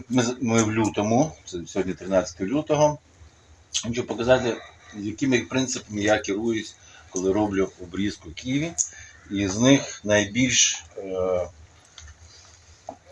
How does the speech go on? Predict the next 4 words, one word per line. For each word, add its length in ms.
важливим 840
вважаю 680
такий 300
принцип, 460